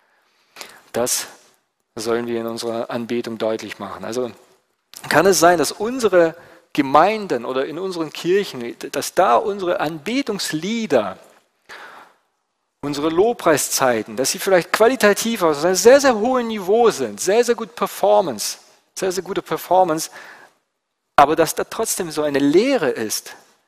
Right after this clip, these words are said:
weil wir vielleicht nicht mit dieser Haltung kommen, Herr, ich möchte dir jetzt etwas geben. Ich freue mich darauf, dir das zu geben, was dir zusteht.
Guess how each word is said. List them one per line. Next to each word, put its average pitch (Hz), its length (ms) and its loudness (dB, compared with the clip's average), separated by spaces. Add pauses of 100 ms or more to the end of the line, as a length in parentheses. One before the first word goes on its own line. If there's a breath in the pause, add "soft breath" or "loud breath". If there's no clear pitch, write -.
(180)
weil 139 100 -4
wir 156 80 0
vielleicht 175 260 0
nicht 233 220 -6
mit 208 140 -6
dieser 190 260 0
Haltung 202 320 2
kommen, 113 300 -4
Herr, 135 200 -2
ich 139 200 -6
möchte 196 420 0
dir 160 120 -2
jetzt 151 180 4
etwas 123 340 -6
geben. 117 420 -4 (460 loud breath)
Ich - 80 -6
freue 190 400 0
mich 151 160 -6
darauf, 104 300 -4
dir 147 120 -6
das 143 200 -2
zu - 120 -4
geben, 131 280 -2
was 113 140 -4
dir 120 120 -10
zusteht. - 540 -8